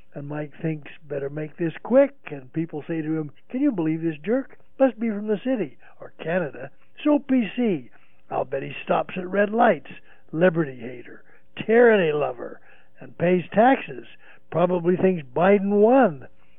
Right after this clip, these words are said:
Hey, socialist. covid's not real. It's a fake disease, idiot." Mike says, "Do you have?" And the clerk says, "Sorry, can't hear you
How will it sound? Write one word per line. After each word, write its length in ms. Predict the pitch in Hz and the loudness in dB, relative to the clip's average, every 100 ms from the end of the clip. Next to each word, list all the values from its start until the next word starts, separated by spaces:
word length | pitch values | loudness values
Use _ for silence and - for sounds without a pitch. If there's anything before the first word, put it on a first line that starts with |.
| - | -10
Hey, 540 | - 254 262 180 131 - - - - | 2 6 8 6 0 -16 -20 -18 0
socialist. 720 | 247 277 - 147 120 - - - - - - | 4 4 2 -8 -12 -16 -18 -20 -20 -14 0
covid's 440 | 226 240 220 156 | 6 6 6 2
not 280 | 175 160 139 | -4 -4 -2
real. 540 | 156 240 202 165 208 - - - - - | 2 4 4 2 -2 -10 -18 -20 -20 -12
It's 160 | 175 165 | -8 0
a 140 | 165 - - | -2 -2 2
fake 320 | 240 269 180 | 4 4 -2
disease, 680 | 208 196 220 262 190 147 135 | -4 -2 0 0 0 -6 -10
idiot." 540 | 151 165 175 226 - - - - - - - - | -6 0 2 2 0 -18 -18 -16 -16 -16 -16 -14
Mike 260 | 143 147 139 139 | -10 -8 -8 -12
says, 220 | 135 127 117 | -14 -16 -12
"Do 80 | 143 | -10
you 140 | 135 | -8
have?" 360 | 143 156 170 180 | -6 -4 -4 -6
And 260 | 156 131 | -8 -12
the 80 | 131 | -14
clerk 300 | - 156 147 - | -6 -6 -6 -8
says, 200 | 151 143 | -10 -10
"Sorry, 460 | - 247 240 226 196 - - - - | -8 0 4 4 4 -6 -20 -20 -2
can't 300 | 240 240 208 | 2 4 2
hear 320 | 175 277 269 | 0 0 2
you 340 | 202 165 147 | 2 2 0